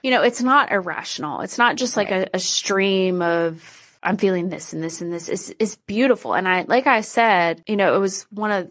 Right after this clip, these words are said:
Speaker 1: the, the first texts of hers that I read all the way through, and it had a profound impact on me.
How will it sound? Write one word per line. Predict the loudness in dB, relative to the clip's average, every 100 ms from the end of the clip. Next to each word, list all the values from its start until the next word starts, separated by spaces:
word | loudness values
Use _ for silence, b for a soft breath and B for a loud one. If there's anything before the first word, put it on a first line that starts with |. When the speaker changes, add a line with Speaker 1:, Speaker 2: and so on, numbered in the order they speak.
| _
Speaker 1:
the, | -8 -8 -8
the | -6
first | 2 2 2 0
texts | -2 -2 -6
of |
hers | -6 -6 -4
that | -4
I |
read | -2 0
all | -2
the | -2
way | -6
through, | -2 0
and | 0
it | 0
had | -2
a |
profound | -2 -6 -2 2 2 2
impact | -4 -8 -10 -10 -12
on | -14 -14
me. | -14 -14 -18